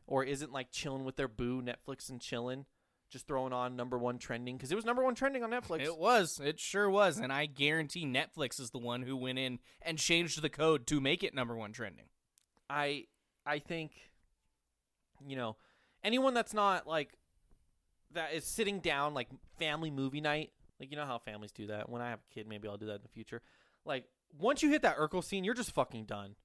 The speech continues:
Speaker 1: Like,
Speaker 2: And it's
Speaker 1: that's
Speaker 2: not like
Speaker 1: the
Speaker 2: the
Speaker 1: point.
Speaker 2: kids will laugh at that. The kids don't know who fucking Urkel is.
Speaker 1: That is the point. If I had a family and it was Family Friday movie night,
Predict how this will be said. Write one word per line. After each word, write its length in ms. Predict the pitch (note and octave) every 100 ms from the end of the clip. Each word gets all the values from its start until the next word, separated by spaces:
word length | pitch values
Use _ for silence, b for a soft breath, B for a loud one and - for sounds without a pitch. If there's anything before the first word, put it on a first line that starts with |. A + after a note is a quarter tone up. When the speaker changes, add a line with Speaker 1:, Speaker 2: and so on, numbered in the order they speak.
| _ _ D#3+
Speaker 1:
Like, 140 | F3
Speaker 2:
And 80 | B3
it's 80 | C4
Speaker 1:
that's 120 | E4+
Speaker 2:
not 60 | D#4+
like 80 |
Speaker 1:
the 60 | E4
Speaker 2:
the 60 | A#3+
Speaker 1:
point. 140 | A3+
Speaker 2:
kids 140 | C#4 D4
will 80 | G#3
laugh 220 | A3+ D#4
at 100 | B3+
that. 100 | F3
The 80 | A#3+
kids 220 | F#4+ A4+
don't 160 | B4+ D#4
know 100 | G3+
who 120 | F3
fucking 380 | - D3+ - B2
Urkel 400 | G#2+ - A#2+ B2
is. 220 | A3+ -
Speaker 1:
That 200 | A3 A3
is 160 | D4+ B3+
the 100 | C4
point. 340 | - A3+ G3+
If 140 | E3 F#3
I 140 | F#3+
had 160 | A3+ A3+
a 40 |
family 460 | - F#3 D#3+ D3 C#3+
and 80 |
it 40 | D3+
was 140 | E3 -
Family 340 | D3 E3 G3
Friday 320 | - F3 E3+
movie 240 | D#3+ C#3 B2+
night, 300 | A2+ G#2+